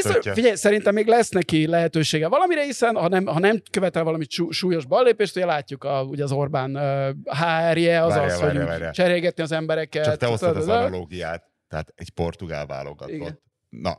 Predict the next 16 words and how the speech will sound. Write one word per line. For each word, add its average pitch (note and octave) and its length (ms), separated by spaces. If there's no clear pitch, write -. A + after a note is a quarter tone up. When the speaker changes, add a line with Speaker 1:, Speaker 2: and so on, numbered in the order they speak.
Speaker 1:
ott F#2+ 220
azért E2+ 440
van F2+ 260
egy D2 180
keret. A#1+ 360
Tehát E2+ 240
az F#2 120
egy F#2+ 80
csodálatos G#2 600
dolog F2 480
bárkinek G#2 640
megkapni G2 440
egy E2 60
portugál F2 460
Speaker 2:
Igen. E2 40
Speaker 1:
válogatottat, F2+ 800